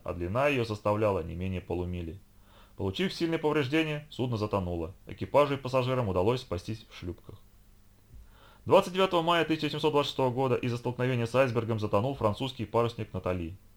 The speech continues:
Из семидесяти пяти членов экипажа спаслись только семнадцать.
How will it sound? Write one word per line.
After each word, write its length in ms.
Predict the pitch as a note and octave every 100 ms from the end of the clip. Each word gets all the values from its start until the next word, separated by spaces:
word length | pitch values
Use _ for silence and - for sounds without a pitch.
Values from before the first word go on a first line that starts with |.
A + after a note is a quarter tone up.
| - - - - -
Из 140 | -
семидесяти 400 | - C3+ D#3 D#3
пяти 240 | D#3 D3+
членов 260 | C#3 D3+ C#3
экипажа 540 | C3 C3 C3 B2+ A#2
спаслись 400 | - G#2 G2 A2+
только 240 | - F#2 F#2+
семнадцать. 500 | F#2 D#2+ D#2 -